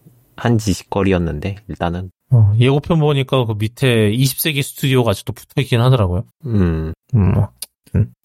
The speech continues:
Speaker 2: 예, 뭐, 그렇습니다. 뭐, 하여튼 재밌게 봤고요. 뭐, 아, 미션 임파서블은 어떨지 조금, 이게 칠 편이 좀 이제, 뭐,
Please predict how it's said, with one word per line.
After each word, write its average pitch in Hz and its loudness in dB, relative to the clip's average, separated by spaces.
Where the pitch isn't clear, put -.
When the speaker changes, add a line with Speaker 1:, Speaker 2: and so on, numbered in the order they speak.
Speaker 2:
예, 233 4
뭐, 185 4
그렇습니다. - 0
뭐, 131 2
하여튼 190 2
재밌게 247 0
봤고요. 269 -2
뭐, 175 4
아, 208 4
미션 151 0
임파서블은 131 2
어떨지 117 0
조금, 117 -4
이게 147 0
칠 392 -2
편이 403 2
좀 139 2
이제, 110 0
뭐, 131 2